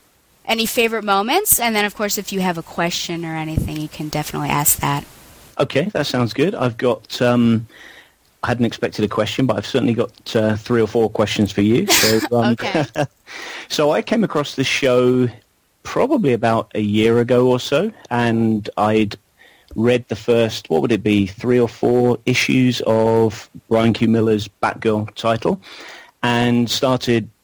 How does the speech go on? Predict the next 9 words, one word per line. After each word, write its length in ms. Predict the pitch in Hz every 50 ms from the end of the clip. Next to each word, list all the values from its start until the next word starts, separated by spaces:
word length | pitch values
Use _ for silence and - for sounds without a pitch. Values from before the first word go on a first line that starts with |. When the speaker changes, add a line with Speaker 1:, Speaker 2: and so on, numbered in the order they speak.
| _
Speaker 2:
looking 260 | - 131 123 - 123 113
around 400 | 110 113 117 117 113 113 110 -
thinking, 580 | 117 107 98 113 110 107 107 107 110 110 101 -
you 100 | 117 113
know, 220 | 117 117 120 117
there's, 380 | 107 110 104 104 104 101 - -
there's 280 | - 107 107 101 98 - - _ _ _ _ _ _ -
podcasts 520 | 123 120 117 - 117 110 107 107 104 -
for 140 | - 107